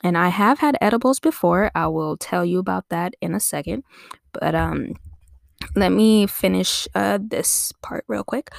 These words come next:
Um, so yeah, T I is in there, so I buy my edibles, and then I just kinda, I looked at the security guard, and I walked the other way and just went and sat on the couch next to my cousin.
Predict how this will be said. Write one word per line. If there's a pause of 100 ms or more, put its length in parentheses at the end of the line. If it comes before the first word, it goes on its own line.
(460)
Um,
so
yeah,
T
I
is
in
there,
so
I
buy
my
edibles,
and
then
I
just
kinda,
I
looked
at
the
security
guard,
and
I
walked
the
other
way
and
just
went
and
sat
on
the
couch
next
to
my
cousin.